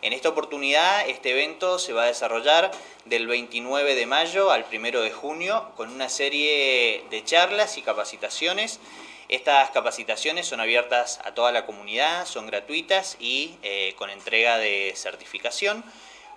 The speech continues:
Puntualmente la vamos a estar desarrollando este año con, eh, el siguiente cronograma. El día lunes veintinueve de mayo vamos a iniciar con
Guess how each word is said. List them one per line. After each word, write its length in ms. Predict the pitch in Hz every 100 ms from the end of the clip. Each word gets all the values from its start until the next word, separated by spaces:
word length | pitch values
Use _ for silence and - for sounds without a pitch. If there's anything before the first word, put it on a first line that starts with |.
| -
Puntualmente 640 | 110 110 135 143 165 175
la 80 | 175
vamos 320 | 120 117 120
a 40 | -
estar 260 | - 123
desarrollando 1120 | 120 113 113 110 120 123 127 123 117 113 107 123
este 320 | 123 - 143
año 460 | 143 156 165 165 131
con, 240 | 127 147 160 175
eh, 400 | 117 104 101 101 107
el 140 | 107
siguiente 480 | - 107 117 117 107
cronograma. 760 | 107 104 120 160 190 214 226 - - - -
El 160 | 104 107
día 220 | 123 123
lunes 400 | 127 151 175 170
veintinueve 520 | 131 107 110 113 120
de 120 | 113 107
mayo 480 | 151 160 185 208 -
vamos 300 | 110 117 -
a 80 | 110
iniciar 640 | 110 107 139 151 170 -
con 260 | 139 165